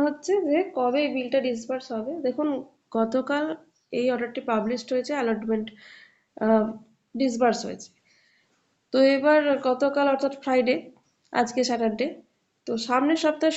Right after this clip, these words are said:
সোমবার, মঙ্গলবার এই দিনগুলো ওয়ার্কিং ডে। তো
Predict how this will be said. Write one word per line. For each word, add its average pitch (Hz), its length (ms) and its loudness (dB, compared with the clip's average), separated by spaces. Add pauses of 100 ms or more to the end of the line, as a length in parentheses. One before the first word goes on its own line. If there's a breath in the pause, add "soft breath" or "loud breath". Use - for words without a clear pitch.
সোমবার, 285 600 4
মঙ্গলবার 262 640 2 (320)
এই 254 120 0
দিনগুলো 262 400 0
ওয়ার্কিং 254 460 -2
ডে। 277 120 -2 (180)
তো 262 120 0